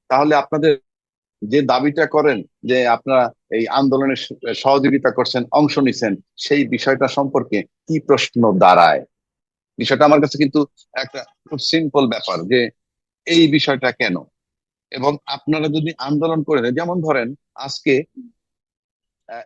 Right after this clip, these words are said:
এনসিপি করতেছে শহীদ মিনারে আন্দোলন, আহ, তাদের, তারা নাকি, আহ, স্বাধীন নতুন বাংলাদেশের ইশতেহার দিবে,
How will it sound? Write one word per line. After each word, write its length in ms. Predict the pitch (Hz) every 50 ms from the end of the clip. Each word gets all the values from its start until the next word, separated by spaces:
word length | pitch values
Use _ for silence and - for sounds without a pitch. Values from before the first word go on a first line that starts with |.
| _
এনসিপি 600 | 143 156 160 156 143 - 170 160 - 147 147 170 175 - _ _ -
করতেছে 560 | 143 131 - - 135 - - 147 143 143 - - - -
শহীদ 300 | - 156 147 147 139 131
মিনারে 400 | 131 123 117 107 104 110 - - _ _ _ _ _
আন্দোলন, 400 | 107 104 101 101 92 85 78 95
আহ, 340 | 113 110 104 98 95 90 87
তাদের, 320 | - 113 104 98 104 95 - _ _ _ _
তারা 160 | - 120 117 117
নাকি, 300 | 113 104 - 110 104 101 - _ _ _ _ - 104
আহ, 80 | 101 92
স্বাধীন 560 | - - - 135 139 131 147 143 135 120 - - _ _ _ _ 117
নতুন 320 | 139 165 160 190 180 165
বাংলাদেশের 520 | 151 147 147 143 135 123 117 117 131 - -
ইশতেহার 420 | 110 - - - 123 107 101 82
দিবে, 200 | 87 82 76 -